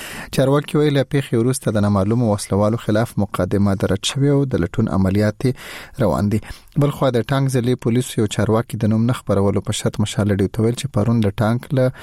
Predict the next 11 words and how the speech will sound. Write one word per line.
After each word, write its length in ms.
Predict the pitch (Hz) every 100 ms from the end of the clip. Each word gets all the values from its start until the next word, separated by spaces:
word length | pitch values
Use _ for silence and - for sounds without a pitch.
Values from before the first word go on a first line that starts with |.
| - - - - -
ګډه 260 | 131 139 -
خده 320 | - 127 131 127
سیمې 240 | 135 127 -
څخه 280 | 123 - 117
وسلوالو 580 | 104 - 104 110 120 110
یو 80 | 98 -
پولیس 240 | 107 110 -
سرتیری 360 | 98 117 110 101
تښتولی 460 | - - 110 127 143
و، 80 |
چې 60 | 139